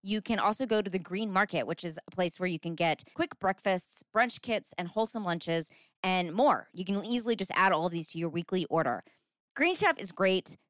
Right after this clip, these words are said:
Y'all know we love it. It's quick. It comes to your house. I love anything delivered to my house. You'll know this about me. You know that I want things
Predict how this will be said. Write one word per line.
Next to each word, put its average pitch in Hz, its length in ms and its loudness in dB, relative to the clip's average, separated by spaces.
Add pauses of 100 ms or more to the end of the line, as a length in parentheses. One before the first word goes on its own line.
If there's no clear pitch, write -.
Y'all 247 140 2
know 240 160 2
we 220 120 2
love 175 200 2
it. 175 280 2 (200)
It's - 160 -10
quick. - 480 2 (460)
It 214 100 -4
comes 269 300 -2
to 254 100 -8
your 247 160 2
house. 202 480 0 (400)
I - 60 -2
love 466 260 -2
anything 349 340 -8
delivered 156 360 0
to 151 80 -8
my 139 120 0
house. 143 260 0
You'll 285 100 -6
know 302 200 2
this 302 160 -4
about 269 240 0
me. 277 100 -2
You 254 100 -2
know 240 180 2
that 233 140 0
I 202 120 4
want 233 240 2
things 208 320 -4